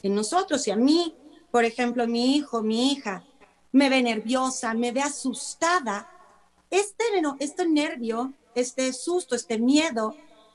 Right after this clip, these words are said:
lo vamos a pasar en ellos. Hay que recordar que los niños son esponjas, ¿sí? O sea, es increíble todo lo que podemos aprender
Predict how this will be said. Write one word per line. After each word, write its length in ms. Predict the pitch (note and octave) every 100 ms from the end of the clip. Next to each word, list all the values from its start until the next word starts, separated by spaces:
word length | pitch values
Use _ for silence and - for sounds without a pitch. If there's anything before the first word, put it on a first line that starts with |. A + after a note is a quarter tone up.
| _ -
lo 100 | E4
vamos 280 | F4+ G4
a 120 | F4+ D4
pasar 260 | C#4 D#4
en 160 | D#4 D#4+
ellos. 320 | E4 C4+ C#4+
Hay 80 | C#4
que 100 | F4
recordar 380 | F4+ C4 B3 B3
que 80 |
los 160 | D#4 B3
niños 280 | C4 C#4 C#4+
son 180 | D4+ C#4+
esponjas, 880 | C#4+ - D4+ D#4 E4+ E4 D#4 G3+ - _ - -
¿sí? 400 | A#3 A#3+ C#4+ - _ - _ -
O 20 |
sea, 120 | C#4
es 60 | F4+
increíble 440 | F#4 D#4 C#4 D4
todo 240 | C#4+ C#4+
lo 100 | D4+
que 80 | C#4+
podemos 460 | C4 A#3 A#3+ B3+ C4+
aprender 520 | C4+ A3+ A3 A#3